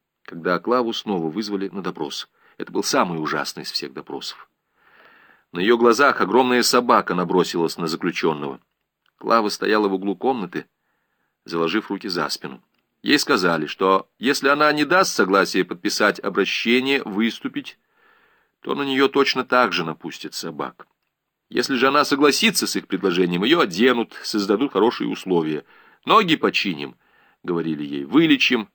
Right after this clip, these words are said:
фамилию дадим другую, никто и знать не будет. За что ты держишься?" Она попросила у офицера дать два-три дня подумать. Другого выхода у неё не было. Ей нужно было, чтобы её отпустили назад. Теперь единственным её спасением было уговорить Катю.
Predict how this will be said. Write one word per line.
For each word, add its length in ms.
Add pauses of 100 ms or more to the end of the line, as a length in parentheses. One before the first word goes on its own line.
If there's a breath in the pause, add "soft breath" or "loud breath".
фамилию 480
дадим 280
другую, 520
никто 260
и 80
знать 400
не 80
будет. 340 (220)
За 160
что 220
ты 120
держишься?" 560 (1300)
Она 220
попросила 520
у 20
офицера 500
дать 480 (180)
два-три 440
дня 180
подумать. 680 (120)
Другого 400
выхода 320
у 60
неё 340 (120)
не 200
было. 260 (480)
Ей 200
нужно 360
было, 180
чтобы 240
её 140
отпустили 520
назад. 440 (1080)
Теперь 260
единственным 960
её 120
спасением 540
было 140
уговорить 500
Катю. 380